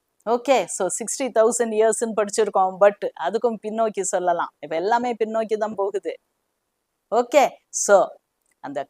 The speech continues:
காக்னிட்டிவ் ரெவல்யூஷன், உப்பு, உப்பு இது நமக்கு அதை சாப்பிட்டு ஆ-,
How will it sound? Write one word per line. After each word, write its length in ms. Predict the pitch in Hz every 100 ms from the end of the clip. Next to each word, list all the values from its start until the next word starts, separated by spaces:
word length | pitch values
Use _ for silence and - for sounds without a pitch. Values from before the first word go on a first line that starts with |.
| 196
காக்னிட்டிவ் 680 | 220 254 247 220 - 214
ரெவல்யூஷன், 760 | 160 143 160 381 180 170 - 165
உப்பு, 460 | 147 196 - 254 185
உப்பு 320 | 185 269 247
இது 120 | 196
நமக்கு 340 | 185 175 151
அதை 140 | 147 151
சாப்பிட்டு 580 | - 190 208 _ 160 151
ஆ-, 180 | 147